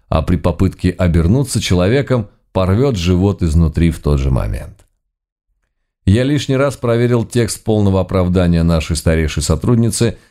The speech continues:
заверенный подписью печально известного блудного принца. Потом, пользуясь первым лучом рассвета, достал волшебное зеркальце, осторожно дохнув на его поверхность. Моя верная жена не спала. «Это я.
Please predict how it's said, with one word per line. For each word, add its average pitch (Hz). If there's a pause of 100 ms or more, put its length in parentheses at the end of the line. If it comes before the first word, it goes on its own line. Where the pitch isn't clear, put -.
заверенный 101
подписью 113
печально 123
известного 90
блудного 76
принца. - (640)
Потом, 107
пользуясь 98
первым 87
лучом 78
рассвета, 120 (180)
достал 90
волшебное 76
зеркальце, 110 (200)
осторожно 87
дохнув 80
на 76
его 76
поверхность. - (380)
Моя 76
верная 76
жена 71 (200)
не 73
спала. 62 (600)
«Это 87
я. 69